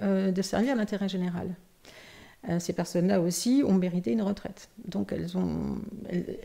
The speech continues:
donc elles sont doublement intéressées par le fait de ne pas investir n'importe comment dans des entreprises qui sont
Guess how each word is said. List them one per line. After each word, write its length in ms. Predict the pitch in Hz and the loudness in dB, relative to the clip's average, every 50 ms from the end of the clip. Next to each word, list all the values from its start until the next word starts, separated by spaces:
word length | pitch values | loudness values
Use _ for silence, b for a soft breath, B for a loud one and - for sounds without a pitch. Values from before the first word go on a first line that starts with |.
| - - - | -12 -6 -2
donc 280 | 175 180 190 196 - | 0 0 0 0 0
elles 160 | 208 190 185 175 | 0 0 0 0
sont 180 | - 233 220 | 0 0 2
doublement 720 | 202 - - 208 214 190 180 285 302 285 269 247 247 254 | 2 0 0 0 0 4 6 6 8 8 8 6 6 4
intéressées 720 | 240 226 208 226 214 202 202 208 202 - - 254 277 339 349 - B B B B B B B B B B B 202 - | 4 2 2 0 2 2 2 2 2 2 2 2 2 2 0 -4 B B B B B B B B B B B -2 2
par 180 | - 214 214 214 | 4 6 6 8
le 100 | 214 220 | 6 4
fait 520 | 214 - 277 247 240 226 233 - - - - - - - - - - | 4 4 4 6 6 4 2 -2 -8 -10 -12 -16 -20 -20 -12 -4 2
de 120 | 180 202 | 4 6
ne 100 | 208 240 | 6 6
pas 160 | 233 - 294 | 8 6 6
investir 320 | 269 233 240 - - 240 214 | 6 6 4 2 2 0 0
n'importe 380 | 208 196 - 208 - - 214 | 0 0 0 -2 -2 -2 -4
comment 380 | 190 - 214 208 214 208 208 202 | -2 2 2 4 4 4 4 2
dans 120 | 190 190 | 2 2
des 180 | 190 196 190 190 | 2 2 2 2
entreprises 560 | 196 196 196 208 190 - - 220 214 202 196 | 0 0 0 -4 -4 -2 0 0 0 0 0
qui 180 | - - - 175 175 | -2 -4 -6 -6 -6
sont 320 | - - 208 196 190 196 | -4 -2 -2 0 0 -2